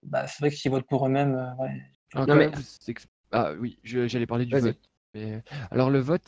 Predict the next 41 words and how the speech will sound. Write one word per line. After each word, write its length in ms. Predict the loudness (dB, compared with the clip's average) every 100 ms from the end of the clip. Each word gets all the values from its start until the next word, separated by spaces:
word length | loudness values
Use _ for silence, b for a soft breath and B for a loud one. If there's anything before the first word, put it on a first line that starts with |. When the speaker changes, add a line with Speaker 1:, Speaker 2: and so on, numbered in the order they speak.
| -6
Speaker 2:
c'est 280 | 2 4 4
chaque 380 | 0 -6 -8 -8
token 380 | -8 -2 -4 0
eos, 440 | 2 4 2 -2 -16 _ _ -2
euh, 300 | 0 2 0
vaut 180 | -2 -4
trente. 680 | -2 -2 -2 -6 -14 -14 -16 _ -10
Euh, 260 | -6 -6 -10 _ -14
si 240 | -12 -12
tu, 100 | -14 _ -8
j'ai 180 | -6
lu 100 | -4 -4
ça 60 |
cet 120 | -2
après-midi, 400 | 0 0 0 0
donc 160 | -2 -4 B -14 -6
c'est 160 | 0 4
chaque 180 | 4
token 300 | 4 2 4
eos 220 | 6 4 4
vaut 200 | 0 -4
trente 320 | -4 -4 0
votes 360 | 2 2 0 -16 B -8 4
et 220 | 8 8 4
on 80 | -4
peut 380 | 0 4 6 4
voter 760 | 2 -2 -2 4 6 6 4 0 -4
à 80 | -4
chaque 180 | -2
fois 140 | -2 -4
deux 180 | 0 0
fois 360 | 4 4 4 -2 _ _ _ _
avec 240 | -2 0 0
chaque 220 | -4 -6
token 440 | -2 2 0 -2 4
et 240 | 6 6 4
après 320 | 2 4 2
ensuite 280 | 2 -4 2
il 100 | 6
est 40 |
lock 400 | 8 6 0 -6